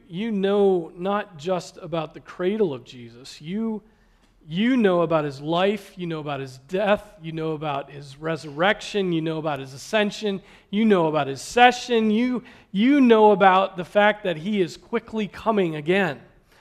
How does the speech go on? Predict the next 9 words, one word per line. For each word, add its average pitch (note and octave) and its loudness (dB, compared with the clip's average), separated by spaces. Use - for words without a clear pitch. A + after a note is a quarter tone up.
Right? F#3+ 2
You B3 2
know B3 10
more A#3 8
than G#3 6
these F#3 2
shepherds - 0
knew. D3 -8
And E3+ 0